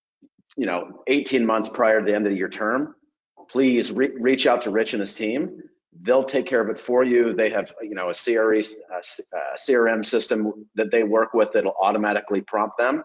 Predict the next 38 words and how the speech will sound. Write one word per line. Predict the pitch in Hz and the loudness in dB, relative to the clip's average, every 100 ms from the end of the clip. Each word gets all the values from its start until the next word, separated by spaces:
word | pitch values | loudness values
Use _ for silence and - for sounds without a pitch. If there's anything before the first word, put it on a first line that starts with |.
| _ _ _ | _ _ _
so | - 123 | -2 2
that | 120 104 | 2 2
they | 117 | 2
will | 123 123 | 2 2
reach | 104 107 107 | 2 0 2
out | 101 - | 0 0
to | 101 | -4
you. | 95 110 175 | 0 0 0
I | 190 _ _ 123 | -4 _ _ -4
mean, | 123 | -2
consider | - 131 - 180 156 | -2 -6 -2 0 2
them | 127 120 | 2 0
an | 107 | 0
outsourced | 98 107 110 - 101 - - _ _ _ _ _ - | 0 -2 -2 -2 0 -2 -10 _ _ _ _ _ -4
piece | 117 - | -2 0
of | |
your | 101 | 0
management | 98 95 98 95 76 | 0 0 -2 -4 -10
team, | 92 71 - | -8 -10 -8
your | 113 110 | -2 2
real | 120 110 | 4 4
estate | 98 - 76 | 4 0 -2
team, | - 78 76 | -2 -4 -4
really, | 71 62 - _ | -4 -4 -6 _
right? | 101 110 123 _ _ _ _ | 0 0 0 _ _ _ _
To | - | -2
be | 110 110 | 2 4
able | 113 - | 4 2
to | 87 | 2
help | 117 110 | 0 0
you | 107 107 | 0 0
through | 104 104 98 101 | 0 -4 -2 -2
those, | 98 92 92 - | 0 -2 -4 -6
those | 92 82 | -4 -4
types | - 90 - | -2 -4 -4
of | - | -10
decisions, | 80 - 82 85 - | -6 -4 -4 -6 -10
because | - 90 90 - | -8 -4 -4 -4